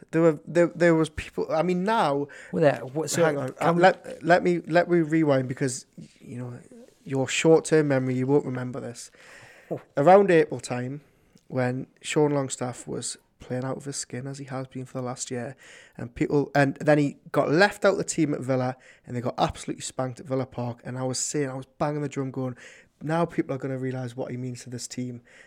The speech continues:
Speaker 1: And now I've been proved right because he literally take him out of this team, and they're just a different animal altogether.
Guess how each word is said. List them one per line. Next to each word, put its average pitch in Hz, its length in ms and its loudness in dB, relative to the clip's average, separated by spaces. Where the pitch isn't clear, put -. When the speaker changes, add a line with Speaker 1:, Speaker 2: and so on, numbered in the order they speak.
Speaker 1:
And 117 120 -12
now 135 240 -6
I've 127 100 -14
been 127 180 -10
proved 131 360 -12
right 120 200 -8
because 123 300 -6
he 127 100 -10
literally 156 460 2
take 156 400 0
him 151 40 0
out 147 120 2
of - 80 -4
this 135 160 -6
team, 123 400 -4
and 120 100 -6
they're 123 80 -4
just 123 220 -8
a - 40 -8
different - 380 -10
animal 123 300 -10
altogether. - 540 -14